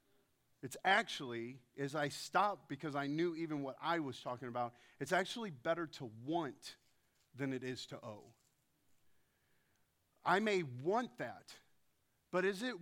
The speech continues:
worth my family going into debt three thousand dollars so I can buy a hundred and ten inch H D four K? I'm, eh, eh, for example, for example, for example, it's not like I was, uh,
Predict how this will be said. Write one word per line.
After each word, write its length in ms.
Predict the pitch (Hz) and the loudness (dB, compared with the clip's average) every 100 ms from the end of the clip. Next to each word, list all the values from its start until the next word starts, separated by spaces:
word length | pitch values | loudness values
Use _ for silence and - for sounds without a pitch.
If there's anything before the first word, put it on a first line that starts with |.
| 156 | -2
worth 420 | 202 185 143 - | 0 2 -2 -4
my 260 | 156 185 | -2 -2
family 500 | 170 - 175 147 127 | -2 -2 -2 -2 -4
going 420 | 123 139 175 196 190 | -4 -2 0 0 -2
into 240 | 180 165 | -4 -4
debt 320 | 127 135 131 - | -6 -4 -4 -8
three 240 | - 170 | -6 -4
thousand 460 | 185 185 180 165 143 | -4 -2 -2 -2 -4
dollars 360 | 135 131 131 120 | -2 -2 -4 -8
so 140 | 143 | -4
I 120 | 143 | -4
can 140 | 156 160 | -4 -4
buy 200 | 147 135 | -2 -2
a 40 | |
hundred 380 | - 165 190 202 | -4 -8 -8 -6
and 140 | 170 | -6
ten 300 | - 175 170 | -6 -6 -4
inch 280 | 131 117 120 - - - | -4 -6 -8 -14 -20 -6
H 340 | 160 202 185 - | -2 -2 -4 -8
D 260 | 165 156 147 - | -4 -4 -4 -4
four 300 | 170 185 202 | 0 2 0
K? 300 | - 175 160 - - | -2 -4 -4 -6 -2
I'm, 140 | 220 240 | 2 2
eh, 300 | 226 247 233 | 2 2 4
eh, 40 | 254 | 6
for 220 | 294 339 | 12 12
example, 580 | 214 160 247 240 - 214 - | 12 8 8 8 4 -2 4
for 220 | - 339 294 | 12 12 12
example, 520 | - 233 220 - 160 - - - - - - - - - _ - _ - | 10 8 8 6 -4 -8 -20 -20 -20 -20 -20 -20 -20 -20 _ -20 _ 4
for 220 | 302 302 | 10 10
example, 520 | 175 226 196 - 143 | 8 8 8 6 -2
it's 100 | 156 | 4
not 180 | 269 - | 6 8
like 180 | 220 190 | 6 8
I 120 | 196 | 6
was, 160 | 180 | 6
uh, 120 | 175 | 2